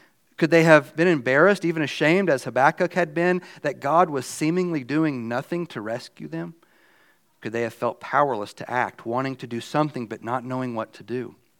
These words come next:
Paul had read Habakkuk, obviously,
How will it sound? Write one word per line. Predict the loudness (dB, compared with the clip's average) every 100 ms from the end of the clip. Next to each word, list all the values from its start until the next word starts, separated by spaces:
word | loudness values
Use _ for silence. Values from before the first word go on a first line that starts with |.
| _ _ _ _ _ _ _ _ _ _ -20 _ _ _ _ _ _ _
Paul | 2 4
had | 4
read | 2 2
Habakkuk, | 2 -2 -2 -4 -8 -10 -18 -10
obviously, | -8 -8 -14 -16 -18 -20